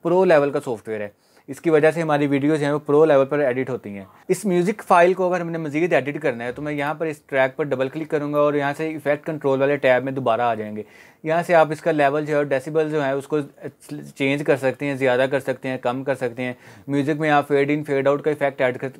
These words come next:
कर सकते हैं, सेम वैसे ही जैसे आप अपने दूसरे सॉफ्टवेयर्स में ऐड करते हैं। अब यहाँ से मैं वापस आता हूँ अपने प्रोजेक्ट में। स्टेप एट,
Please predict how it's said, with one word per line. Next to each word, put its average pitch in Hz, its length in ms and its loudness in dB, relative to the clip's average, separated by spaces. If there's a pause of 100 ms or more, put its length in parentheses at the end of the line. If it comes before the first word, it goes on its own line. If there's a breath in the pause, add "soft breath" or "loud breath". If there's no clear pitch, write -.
कर 127 120 -4
सकते 123 280 -8
हैं, 127 100 -8
सेम 143 280 -4
वैसे 131 240 2
ही 143 60 -4
जैसे 131 280 -2
आप 131 140 0
अपने 135 200 -6
दूसरे 127 260 -8
सॉफ्टवेयर्स 117 420 -6
में 127 120 -4
ऐड 104 120 -6
करते 101 300 -12
हैं। 95 120 -16 (640 loud breath)
अब 156 200 2
यहाँ 156 200 -2
से 160 120 -8
मैं 156 220 -2 (100)
वापस 131 280 -2
आता 131 240 -2
हूँ 135 140 -4
अपने 131 160 -6
प्रोजेक्ट 127 460 -4
में। 120 160 -8 (1200 loud breath)
स्टेप 175 400 2
एट, 156 320 -4